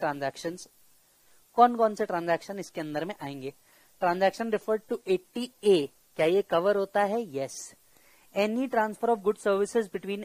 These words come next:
eligible business eighty I A, ये भी cover होता है? Yes। Any expenditure in respect of which payment under forty A two B is covered or not? सर, मैं आपको बता दूं, सिर्फ ये दो cover होंगे,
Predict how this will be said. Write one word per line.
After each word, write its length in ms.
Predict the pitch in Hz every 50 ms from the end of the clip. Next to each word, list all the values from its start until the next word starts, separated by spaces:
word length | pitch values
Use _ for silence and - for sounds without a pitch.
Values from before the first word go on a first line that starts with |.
| - -
eligible 680 | 170 170 175 190 196 170 190 196 196 180 202 220 226 202
business 420 | 180 185 160 170 185 208 196 -
eighty 340 | 180 165 - _ 202 196 185 -
I 140 | 160 156 175 170 - 190
A, 120 | 196 214
ये 140 | 196 175 165
भी 80 | 170 185
cover 260 | - 190 180 190 190
होता 180 | 185 - - 202
है? 60 | 208
Yes। 300 | 190 139 139 135 127 - - - - - _ _ _ _ _ _ _ _ _ - -
Any 360 | - 196 208 220 233 254 294 302 269 302 294 - 262 202
expenditure 840 | - - - - - 226 220 220 226 233 240 226 - - 254 247 247 254 -
in 120 | 208 208
respect 500 | 196 190 - - - 214 214 - _ -
of 140 | 220 208 185 - -
which 180 | 208 226 - - -
payment 420 | 196 180 175 180 202 208 220 208
under 420 | 214 202 196 190 190 190 202 214 214 214 - _ _ -
forty 400 | 180 175 - _ _ - 233 233 - - 185
A 160 | 196 196 196 - - 214
two 100 | 202 196 165
B 160 | 151 190 202 214 180 190
is 120 | 175 - - - 165
covered 300 | 156 156 170 180 185 180
or 100 | 180 165
not? 220 | 151 139 135 131 - _ _ _ _ _ _ _ _ _
सर, 160 | - - 214 220
मैं 80 | 226
आपको 240 | 220 208 - - 208
बता 200 | 185 180 175 170
दूं, 140 | 180 226 240 - _ _
सिर्फ 340 | - - - 240 247 247 -
ये 80 | 226 214
दो 140 | 175 185 190
cover 280 | - 196 180 190 185
होंगे, 280 | 175 165 165 185 208